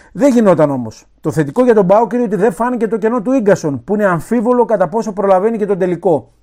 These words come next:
Ο Βαρέλα και ο Μιχαηλίδης, M V P του παοκ στο παιχνίδι, έκαναν πολύ καλή εμφάνιση.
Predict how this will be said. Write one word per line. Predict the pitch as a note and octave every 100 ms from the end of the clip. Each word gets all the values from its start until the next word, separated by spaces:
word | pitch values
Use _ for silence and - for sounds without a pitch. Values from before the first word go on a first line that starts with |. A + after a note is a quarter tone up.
| _
Ο | D3+
Βαρέλα | C#3 C#3 F#3 A3
και | -
ο | F3+
Μιχαηλίδης, | E3+ D#3 C#3+ D3 D3 G3+ - _ _
M | G3 A#3 F#3+
V | D#3+
P | G#3+
του | G3+
παοκ | - E3+ C#3 -
στο | -
παιχνίδι, | C#3 A#2+ D3 F#3 A#3 - _ -
έκαναν | A#3 B3 A#3
πολύ | G3+ A#3
καλή | A#3 A3+
εμφάνιση. | A3 E3+ G#3 D3+ - A#2